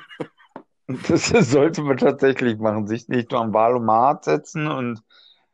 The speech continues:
dann der Werbung folgen, welches irgendwelche gesagt haben, sondern tatsächlich diese Allgemeinwissen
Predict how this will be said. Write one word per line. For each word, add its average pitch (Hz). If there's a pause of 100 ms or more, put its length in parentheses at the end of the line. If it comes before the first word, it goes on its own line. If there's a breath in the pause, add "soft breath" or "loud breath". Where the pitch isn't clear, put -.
(140)
dann 123
der 117
Werbung 131
folgen, 135
welches 127
irgendwelche 127
gesagt 110
haben, 123
sondern 117
tatsächlich 113
diese 110
Allgemeinwissen 107